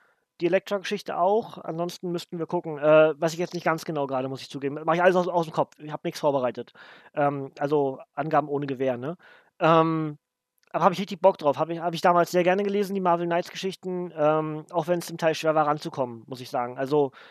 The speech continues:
äh, früher war das nicht so leicht, irgendwie zum, zum, äh, Kiosk zu gehen und zu sagen, „Hier, ich brauch bitte das.“ Ja? Man musste ein bisschen Glück haben, dass es vorrätig war.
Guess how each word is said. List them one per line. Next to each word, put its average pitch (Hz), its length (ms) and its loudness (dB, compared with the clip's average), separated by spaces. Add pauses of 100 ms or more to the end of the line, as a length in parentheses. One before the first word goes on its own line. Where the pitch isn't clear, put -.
(440)
äh, 143 420 4
früher 160 580 2
war 147 140 6
das 147 160 2
nicht 160 140 -6
so 160 100 -4
leicht, 147 340 0
irgendwie 147 220 -8
zum, 139 580 -6
zum, 135 500 -6
äh, 131 420 0
Kiosk 180 420 2
zu 151 160 -12
gehen 160 180 2
und 156 140 -4
zu - 80 -12
sagen, 151 260 6
„Hier, 160 160 2
ich 151 120 -2
brauch 151 240 4
bitte 143 220 -4
das.“ 123 360 -2 (260)
Ja? 135 240 -4 (460)
Man 151 100 -6
musste 170 220 -2
ein - 20 -10
bisschen 160 220 -6
Glück 180 180 0
haben, 175 360 2 (500)
dass 147 200 0
es 151 100 -8
vorrätig 165 460 0
war. 156 240 6